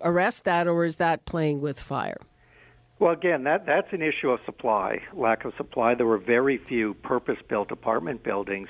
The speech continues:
Speaker 2: built in, uh, the G T A over the last couple of decades, starting to pick up recently. Uh, and some of that, uh, some of the blame for that is, is just due to rent controls. So, I, again, that, that's,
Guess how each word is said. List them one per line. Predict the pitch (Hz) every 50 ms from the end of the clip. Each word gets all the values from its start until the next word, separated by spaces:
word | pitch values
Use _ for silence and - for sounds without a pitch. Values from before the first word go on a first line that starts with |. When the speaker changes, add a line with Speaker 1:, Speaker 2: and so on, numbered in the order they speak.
| - -
Speaker 2:
built | 120 107 113 104 - 127
in, | 113 104 117
uh, | - 143 120
the | 98 107
G | - - 120 113
T | - - 123 110 110
A | 123 147 147
over | 117 92 101
the | 101
last | 98 101 101 101 -
couple | - - 110 - - 110
of | 101 92
decades, | - 123 131 139 - - 98 98 - -
starting | - - 123 131 175 170
to | 131
pick | - - 143 135 - -
up | 127 127 -
recently. | - 135 151 175 170 - - 143 117 107 104 101 101 - - - - - - - - _
Uh, | - - 220 -
and | - - - -
some | 160 160 180
of | 165 123 110
that, | 110 107 110 110 - -
uh, | - 131 -
some | 151 143
of | 160
the | 151 117 -
blame | 117 110 107 110 107 107 110 120 -
for | - 120
that | 101 107 123 147 143 107 -
is, | 101 - -
is | 156 147 107 -
just | - - - -
due | - 113 101
to | 104
rent | 101 98 101 104 110 139 -
controls. | - 107 101 - - - - - - - - - - - - - - - - - - - - _ _
So, | - 147 123 127 127 151
I, | 175 170 139 - - 139
again, | 110 - 147 139 127
that, | 113 127 - 120
that's, | 135 127 135 -